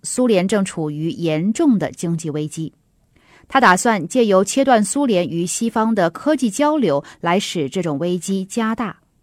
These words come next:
认为苏联最恶劣的是与人类历史的潮流相悖，抹灭其人民的自由和尊严。曾经有美国学者对冷战结束的正统观点是这样的：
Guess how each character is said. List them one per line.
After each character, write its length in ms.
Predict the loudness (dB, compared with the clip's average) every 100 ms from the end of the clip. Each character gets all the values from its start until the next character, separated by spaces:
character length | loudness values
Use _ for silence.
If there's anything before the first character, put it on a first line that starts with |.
| _ _ _ _
认 180 | -2 0
为 220 | 0 -2
苏 280 | -6 -4 -2
联 300 | 0 0 -2
最 240 | 0 2
恶 260 | 2 2 2
劣 160 | 2 0
的 100 | -2
是 320 | -2 -6 -8 -12 -6
与 160 | 0
人 280 | 2 2 4
类 140 | 4
历 220 | 4 2 0
史 160 | -2
的 80 | -8
潮 320 | -8 -4 -2
流 180 | 0 0
相 340 | 0 0 2
悖， 240 | 2 0 0 -8 -14
抹 320 | -8 -4 -4
灭 360 | -2 2 0 -2 _
其 280 | -12 -8 -4
人 160 | -4
民 240 | -4 -6 -6
的 160 | -6
自 300 | -8 -6 -4
由 320 | -4 -8 -8 -14
和 280 | -16 -14
尊 340 | -12 -4 -2 -2
严。 180 | -6 -14 _ _ _ _ _ _ _ _ _ _ _ _ _ _ _ _ _ 2
曾 140 | 4
经 180 | 4 2
有 140 | 4
美 160 | 4 4
国 120 | 2
学 200 | 0 0
者 260 | 2 2 2
对 200 | 0 0
冷 220 | 0 -2
战 200 | -2 -2
结 220 | -2 -2
束 240 | -2 -4
的 180 | -2 -2
正 220 | 0 -2
统 220 | -4 -6 -4
观 280 | -2 0 0
点 260 | -2 -6
是 120 | -8
这 200 | -6 -2
样 200 | -2 -4
的： 160 | -10 -16